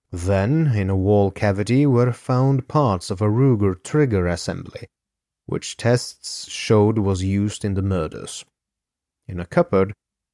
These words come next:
were more parts of the gun Millat denied that he ever owned, together with a map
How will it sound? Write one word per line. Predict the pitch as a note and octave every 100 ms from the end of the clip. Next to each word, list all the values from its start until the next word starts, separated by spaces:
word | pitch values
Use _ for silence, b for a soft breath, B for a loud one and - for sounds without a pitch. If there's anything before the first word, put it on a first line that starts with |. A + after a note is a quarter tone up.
| _
were | G2
more | G2+ G#2+ D3+ E3
parts | - C3+ C3+ C3
of | A#2+ -
the |
gun | A2+ A#2+ A2+ A2 G#2+
Millat | G#2 G2 G2 - -
denied | A2 A2 C#3 A2+ F2 D#2+ - - -
that | F#2 F2
he | - G2 -
ever | G#2+ F#2+ F#2+ -
owned, | G#2+ F#2 E2 E2 - _ _ _ _
together | - F#2 A#2 A2 G2+
with | G#2+ F#2+
a | F#2
map | F#2 G2 - -